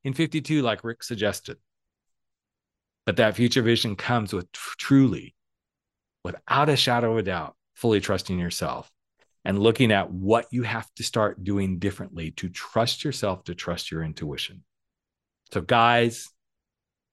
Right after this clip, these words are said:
bet on yourself, bank on yourself, believe in yourself. It's all about banking on yourself to move yourself forward. What are you gonna do this week?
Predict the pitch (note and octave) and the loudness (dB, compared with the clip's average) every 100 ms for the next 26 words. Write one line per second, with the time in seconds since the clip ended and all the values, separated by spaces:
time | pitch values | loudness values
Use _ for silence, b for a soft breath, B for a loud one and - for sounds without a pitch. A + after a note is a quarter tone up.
0 | _ G#2 G#2+ - - - _ _ _ G#2+ | _ 0 0 -4 -16 -18 _ _ _ -6
1 | G2+ G2 - F#2+ F2+ - - G#2 G#2 G2+ | -4 -4 -2 -2 -2 -6 -6 -4 -2 -4
2 | F#2+ F#2 - F#2+ F2 E2+ _ _ _ G#2+ | -4 -4 -2 0 0 -2 _ _ _ 0
3 | G#2+ G#2+ A2 G2 G2 F#2 F2+ F#2 E2 - | 2 2 2 2 -2 -2 -4 -4 -4 -6
4 | _ _ _ _ _ G2 - A2+ A#2+ B2 | _ _ _ _ _ -8 -4 2 4 6
5 | A2 G2+ F2+ F2 A2+ B2+ D3 C3 B2 A#2 | 2 0 -6 -4 -2 2 2 4 2 0
6 | - G2+ F2 - - E2+ E2+ G#2 B2 B2+ | -2 -2 -4 -8 -8 -4 -2 4 6 6
7 | G2+ G2 G#2+ F#2 - G2+ E2 - - _ | 2 0 0 -2 -2 -2 -2 -6 -18 _
8 | _ _ _ _ _ _ _ _ _ _ | _ _ _ _ _ _ _ _ _ _
9 | _ - G#2+ G2+ F2 E2 D2+ D#2+ D2 - | _ -6 -4 -2 -2 -4 -6 -8 -8 -10
10 | - C#2+ - | -12 -18 -20